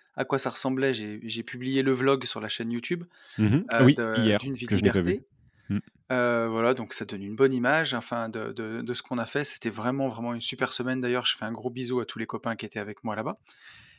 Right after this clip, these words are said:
Speaker 1: Et, euh, et donc, j'ai passé une semaine quasiment sans Wi-Fi. J'avais du Wi-Fi peut-être, euh, une heure par jour. Donc, j'ai appris la détox des réseaux, tu vois. Ça m'a fait, euh, ça m'a vraiment fait le plus grand bien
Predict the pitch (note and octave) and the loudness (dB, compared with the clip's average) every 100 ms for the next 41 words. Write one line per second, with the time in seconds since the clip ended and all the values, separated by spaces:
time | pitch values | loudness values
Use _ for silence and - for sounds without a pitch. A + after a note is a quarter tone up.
0 | _ _ D3+ D3+ C#3+ C3+ B2+ B2 - D3 | _ _ 2 4 6 6 4 2 0 0
1 | D#3 C3+ D#3 - B2 - A#2 A#2+ A#2+ - | 0 2 -2 -4 -8 -6 -6 -2 -2 0
2 | C#3+ - C3+ F3 E3+ A#2+ A2 C#3+ E3+ - | -2 -2 -2 -2 0 -2 -2 -2 -2 -2
3 | D#3 D#3 D#3 - A#2+ - A#2+ A#2 B2+ B2 | 0 0 -2 -6 -8 -4 -2 -2 -4 -6
4 | B2 F3 D3 D3+ - B2 B2 - D#3 D#3+ | -6 -8 -6 -8 -6 -10 -10 -6 -4 -4
5 | D#3 C3 B2+ G#2 _ - - - - D#3+ | -4 -6 -8 -12 _ -20 -20 -16 -2 2
6 | D#3+ F3 - G#3 C#3 E3+ F3 G#3+ G#3 C3+ | 4 2 2 2 4 4 4 2 2 0
7 | D3 C3+ C#3+ C3+ G3 D3 C#3 A#3 _ _ | 0 2 2 2 0 0 -2 -4 _ _
8 | _ _ - - C#3+ C#3 - D3+ C#3+ B2+ | _ _ -8 -2 0 0 0 2 2 2
9 | B2 A#2 A#2 - C#3 C3 F3 D4 - G#3 | 0 -4 -6 -2 0 2 2 0 0 2
10 | F#3 C3 F3 D3+ D3 C#3 E3+ | 2 0 -4 0 0 0 -2